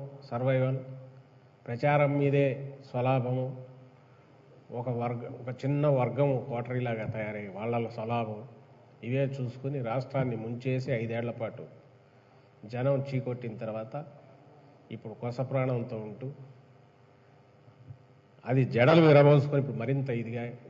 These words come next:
ఈ సంక్షోభ సమయంలో దాని ఇది కనిపిస్తుంది, విశ్వరూపం ప్రదర్శిస్తుంది. నిజానికి అది రాజకీయ పార్టీ లక్షణాలు దేనికి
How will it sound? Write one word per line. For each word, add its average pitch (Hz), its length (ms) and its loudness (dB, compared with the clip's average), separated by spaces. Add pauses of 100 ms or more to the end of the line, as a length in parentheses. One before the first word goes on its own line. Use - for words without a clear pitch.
ఈ 127 160 -4
సంక్షోభ 131 520 0
సమయంలో 110 540 -6 (460)
దాని 104 260 -6 (320)
ఇది 107 140 -12
కనిపిస్తుంది, 104 720 -16 (2000)
విశ్వరూపం 107 500 -10
ప్రదర్శిస్తుంది. - 720 -14 (1900)
నిజానికి 170 300 2
అది 139 200 2
రాజకీయ 143 320 -2
పార్టీ 147 260 -2
లక్షణాలు 135 420 2
దేనికి 143 340 0